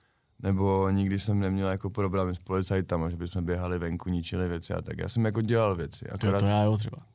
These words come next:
Speaker 1: <laughs> No.
Speaker 2: Ale zase jsem nebyl
Speaker 1: Ale
Speaker 2: takovýhle.
Speaker 1: ne, já jsem jenom soustředil prostě tu energii
Speaker 2: Aha.
Speaker 1: jinam. Jako já jsem měl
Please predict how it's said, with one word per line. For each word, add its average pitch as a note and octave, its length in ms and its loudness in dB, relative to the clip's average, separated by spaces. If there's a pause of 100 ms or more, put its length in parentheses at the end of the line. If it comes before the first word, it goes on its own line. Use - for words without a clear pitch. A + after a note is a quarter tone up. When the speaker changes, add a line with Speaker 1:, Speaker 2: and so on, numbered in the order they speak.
(180)
Speaker 1:
<laughs> A2+ 460 8
No. G2+ 60 4
Speaker 2:
Ale B2+ 100 6
zase D3 200 8
jsem D3+ 120 6
nebyl D3 180 6
Speaker 1:
Ale C#3 80 6
Speaker 2:
takovýhle. B2+ 300 6
Speaker 1:
ne, C3 120 6
já C#3+ 100 4
jsem C#3+ 200 6
jenom C#3 240 6
soustředil C#3 520 4
prostě C3+ 300 2
tu B2+ 140 0
energii A#2+ 400 4
Speaker 2:
Aha. B2 60 8
Speaker 1:
jinam. F#2+ 300 4
Jako E2 200 0
já G2 120 4
jsem A2+ 160 2
měl A2 280 4